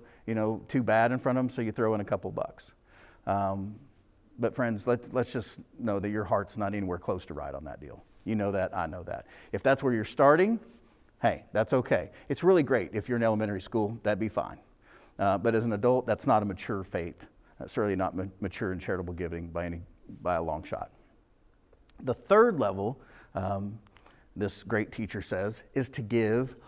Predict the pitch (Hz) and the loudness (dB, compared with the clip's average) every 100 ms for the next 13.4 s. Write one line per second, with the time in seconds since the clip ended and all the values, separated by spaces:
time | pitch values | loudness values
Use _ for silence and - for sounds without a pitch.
0 | - - - 151 160 - 160 - 123 113 | -20 -8 0 2 2 4 4 4 0 2
1 | 113 - 147 104 - - - - _ _ | 0 2 4 4 -2 -14 -18 -20 _ _
2 | _ _ _ _ - - - - 98 98 | _ _ _ _ -20 -20 -12 -4 -2 0
3 | 113 107 120 208 - - 135 143 127 131 | 2 4 4 4 0 0 2 2 2 2
4 | 151 - 185 131 107 117 101 95 - 90 | 0 0 0 0 -6 -4 -2 -2 -4 -8
5 | - - 104 _ - - - - 95 95 | -8 -14 -14 _ -20 -20 -12 -4 -2 -2
6 | - 107 110 110 135 123 123 - - - | -2 -2 0 2 2 2 -4 -16 -20 -20
7 | _ 113 127 143 143 127 143 117 117 95 | _ 6 8 8 4 4 4 4 0 0
8 | 95 117 110 98 - 98 87 87 - - | 0 0 0 -2 -6 -6 -6 -10 -12 -16
9 | - _ _ - - 101 107 131 151 175 | -18 _ _ -20 -8 -2 4 6 6 6
10 | 156 - 147 127 120 - 110 104 107 - | 4 4 2 2 0 -2 -4 -2 -4 -4
11 | - 67 - _ - - - 117 110 113 | -12 -14 -20 _ -20 -20 -8 -4 0 2
12 | 117 123 151 - 151 160 - 151 139 127 | 4 4 2 0 0 2 2 0 2 0
13 | - 123 131 127 | -2 -4 -4 -6